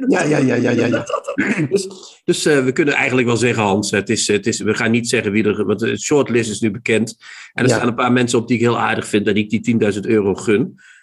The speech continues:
Speaker 2: Maar dit, deze prijs is om Arjen Peters en om, <laughs> om, om zo'n totale, bijna, ja, ja, het is no-, het is niet dementerend, want het is onaardig, maar om zo iemand die zo weinig ironie heeft en die dan nota bene nog uit een ironische generatie komt, hè, want de jaren zeventig waren die,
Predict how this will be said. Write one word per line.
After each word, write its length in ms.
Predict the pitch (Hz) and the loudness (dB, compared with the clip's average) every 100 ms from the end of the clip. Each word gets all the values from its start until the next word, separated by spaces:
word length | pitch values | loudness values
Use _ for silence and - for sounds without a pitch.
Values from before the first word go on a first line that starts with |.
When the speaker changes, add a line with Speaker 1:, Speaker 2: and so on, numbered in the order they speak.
| _ | _
Speaker 2:
Maar 460 | - 104 107 104 - _ | -4 -2 -2 -4 -10 _
dit, 360 | - 120 123 117 | -4 -2 -2 0
deze 280 | 135 127 - | 0 0 -2
prijs 360 | 123 120 123 | -2 0 0
is 200 | 131 127 | 0 0
om 200 | 135 127 | 0 0
Arjen 340 | 120 120 107 98 | 0 0 0 2
Peters 500 | 123 123 120 113 - | 2 2 0 -4 -4
en 200 | 110 110 | -2 0
om, 220 | 113 113 117 - | 0 0 -2 -8
<laughs> 260 | - _ - | -18 _ -4
om, 320 | 120 123 120 120 - - - _ | 0 0 -2 -14 -20 -20 -20 _
om 120 | - | -2
zo'n 160 | 165 | 0
totale, 640 | - 151 - 170 151 143 123 120 117 - - _ _ - - - - _ - _ | 0 -2 -2 0 2 2 0 -6 -8 -10 -12 _ _ -20 -20 -20 -20 _ -20 _
bijna, 300 | 139 135 135 | 0 2 2
ja, 300 | 117 117 104 | 0 0 0
ja, 180 | 107 104 | 0 2
het 220 | 107 101 | 0 0
is 80 | 113 | -2
no-, 220 | 107 107 | 0 0
het 200 | 104 101 | 0 -2
is 100 | 107 | -2
niet 180 | 110 107 | 0 0
dementerend, 640 | 110 104 95 110 104 113 | 2 0 0 0 2 0
want 140 | 110 101 | -2 -4
het 80 | 98 | -2
is 80 | |
onaardig, 500 | 98 98 87 92 - | 0 0 0 -2 -4
maar 440 | 107 101 - - - | -4 -4 -6 -20 -8
om 140 | 117 | -4
zo 220 | 120 127 127 | -2 0 2
iemand 240 | 123 120 | 2 2
die 120 | 123 | 0
zo 260 | 104 135 165 | 2 2 4
weinig 260 | 156 139 | 2 0
ironie 500 | - 135 120 131 170 | 0 2 4 4 4
heeft 260 | 104 107 - | 2 0 0
en 60 | 113 | 0
die 160 | 117 | 2
dan 300 | 110 107 107 | 2 0 2
nota 240 | 123 120 104 | 0 0 2
bene 200 | 113 110 | 2 2
nog 100 | 107 | 0
uit 160 | 107 | 0
een 100 | 101 | 0
ironische 560 | 117 110 147 131 113 113 | 0 2 2 2 0 -2
generatie 560 | 113 98 139 226 - | -2 -2 -2 -4 -6
komt, 280 | 98 92 90 | -2 -2 -2
hè, 140 | - 151 | -2 -2
want 140 | 165 | -2
de 80 | 127 | -2
jaren 220 | 123 110 | -2 -2
zeventig 380 | - 160 123 104 | -2 -2 -2 -4
waren 220 | 107 104 | -2 0
die, 140 | 104 | -2